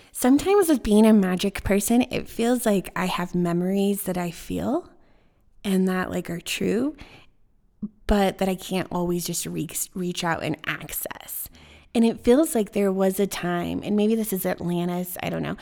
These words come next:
but it feels like there was a time where language was different and we were, like, really communicating through math. And all the answers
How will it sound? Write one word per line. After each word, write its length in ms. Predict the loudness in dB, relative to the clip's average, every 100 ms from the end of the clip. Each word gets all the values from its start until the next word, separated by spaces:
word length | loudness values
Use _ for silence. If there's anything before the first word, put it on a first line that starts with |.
| -14 -20 -6
but 100 | -2
it 100 | -2
feels 220 | 0 0 0
like 120 | 0
there 160 | 0
was 200 | 0 0
a 60 | -4
time 360 | -4 -2 0 2
where 520 | 2 2 0 -2 -6
language 540 | -4 0 0 2 0 0
was 180 | -4 -2
different 420 | -4 0 0 0
and 100 | 0
we 140 | 2
were, 120 | 2
like, 160 | 0 0
really 320 | -2 0 0
communicating 720 | -2 -2 -2 -2 -6 -8 -8 -8
through 200 | -10 -8
math. 580 | -8 -10 -16 -20 -20 _ -20 -20 -20 _
And 180 | 0 0 0
all 220 | -2 0
the 260 | -2 -4
answers 840 | -2 -2 -4 -4 -4 -6 -6 -8